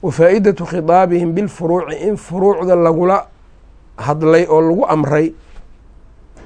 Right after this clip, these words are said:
Faa'iidada ku jirtaa waxay tahay, "أنهم يؤاخذون على ترك الأصول والفروع." Waa loo qabsanaa inay ka tageen asalkii iimaanka iyo furuucdii in-, inay ka tageen. ولهذا kan dartii ayaa يتفاوت الكفار،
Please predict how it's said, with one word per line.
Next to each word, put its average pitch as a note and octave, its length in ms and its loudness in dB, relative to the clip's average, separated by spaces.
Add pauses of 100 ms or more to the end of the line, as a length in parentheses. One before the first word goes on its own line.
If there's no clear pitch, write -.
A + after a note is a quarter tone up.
(720)
Faa'iidada G3 500 4
ku A3+ 120 -2
jirtaa G3 380 0
waxay F#3 320 2
tahay, C3+ 260 -2 (260)
"أنهم F3+ 340 4
يؤاخذون F3+ 640 2
على E3+ 300 2
ترك - 260 -6
الأصول F#3 460 -2
والفروع." E3 520 -2 (140)
Waa E3 140 2
loo F#3 240 2
qabsanaa F3 580 -6
inay F3 160 -6
ka G3 140 -10
tageen E3+ 460 0 (520)
asalkii G#3 460 -4 (100)
iimaanka G3 540 0
iyo E3 160 2
furuucdii E3+ 480 0
in-, D3+ 220 -4 (140)
inay D3 160 -2
ka C3 140 -12
tageen. A2 300 -14 (560)
ولهذا F3 720 4
kan F3+ 240 -2
dartii F3 340 0
ayaa D#3+ 220 4 (160)
يتفاوت F#3 560 0
الكفار، E3+ 500 -2